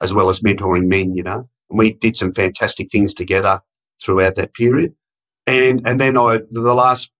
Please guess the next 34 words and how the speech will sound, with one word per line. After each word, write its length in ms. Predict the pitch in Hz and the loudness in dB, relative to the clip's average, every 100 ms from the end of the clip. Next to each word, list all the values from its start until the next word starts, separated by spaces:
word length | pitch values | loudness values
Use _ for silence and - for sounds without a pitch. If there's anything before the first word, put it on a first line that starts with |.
| - | -14
job 280 | 107 101 95 | -2 0 0
I've 120 | 92 | 0
got 280 | 101 104 107 | 2 0 -2
is 180 | 98 95 | -4 -4
working 300 | 98 104 98 | -4 -2 -4
with 120 | 95 | 0
Lifeline 420 | 95 98 101 92 | 0 0 0 -2
Australia 540 | 90 - 98 101 95 92 | -4 -2 0 0 0 0
as 240 | 90 92 | -2 -2
a, 260 | 92 92 92 | -2 0 0
um, 320 | 92 87 87 _ - _ _ _ _ _ - | 0 -2 -6 _ -20 _ _ _ _ _ -4
community 420 | 107 107 110 98 | 0 2 2 0
consultant. 640 | - 101 - 107 98 98 98 | -4 -8 -2 0 0 0 -2
And 100 | 101 | 0
with 200 | 101 _ _ _ _ _ _ | -2 _ _ _ _ _ _
the 80 | 110 | -4
project 420 | 120 113 110 104 | 0 0 -2 -2
I've 140 | 104 104 | -2 0
been 160 | 107 | -2
working 340 | 98 95 104 92 | -2 -4 -4 -2
on 140 | 92 | -2
is 260 | 95 - - _ _ _ - | -4 -6 -12 _ _ _ -2
looking 260 | 123 117 | 0 2
after 460 | 110 110 120 113 110 - | 0 -2 0 0 0 -2
communities 560 | 127 120 117 107 104 | 0 2 2 0 0
within, 440 | 113 117 113 110 - - | 2 4 4 2 -4 -2
uh, 160 | 107 104 | 0 2
regional 360 | 113 107 95 | 2 0 -2
New 180 | 101 107 | 0 -2
South 220 | 110 95 104 | -2 -4 0
Wales 600 | 110 202 269 - - - | 0 0 -4 -10 -16 -8
that 100 | 107 | -4
have 120 | 95 101 | -2 -2
high 340 | 101 98 | 0 0